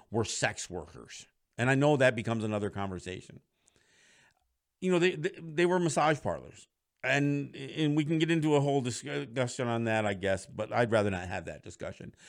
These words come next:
But regardless, these, these women were targeted by th-, these, these establishments were targeted by them. These weren't necessarily, they weren't brothels. I mean, they were, uh, they were massage parlors.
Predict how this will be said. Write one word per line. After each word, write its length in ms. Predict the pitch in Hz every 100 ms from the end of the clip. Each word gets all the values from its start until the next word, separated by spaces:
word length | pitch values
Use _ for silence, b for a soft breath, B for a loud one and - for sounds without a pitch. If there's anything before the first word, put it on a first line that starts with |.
| B -
But 100 | 214
regardless, 540 | 202 233 254 190 135 b b b b b b _ _
these, 600 | 151 143 226 349 220 143 - _ _ _ _ _ - - _ _ - 156 143 _ 156 151 143
these 240 | 160 240
women 240 | 262 247 208
were 80 |
targeted 720 | 156 - - 190 208 190 95 76
by 220 | 85 82
th-, 120 | 135
these, 220 | 165 220
these 220 | 170 208
establishments 760 | 190 - 208 233 247 - 131 -
were 80 | 104
targeted 500 | 110 98 87 85 78
by 200 | 82 73
them. 180 | 65 b b 139
These 240 | 208 240
weren't 240 | 311 294
necessarily, 640 | 214 208 185 147 175 156 139
they 120 | 247
weren't 260 | 311 147
brothels. 640 | 113 139 202 - 101 127 170
I 60 |
mean, 160 | 135 143
they 100 | 147
were, 260 | 165 190 180 B B B - -
uh, 120 | 147 135
they 120 | 123 170
were 100 | 220
massage 420 | 214 240 349 -
parlors. 520 | 95 65 50 -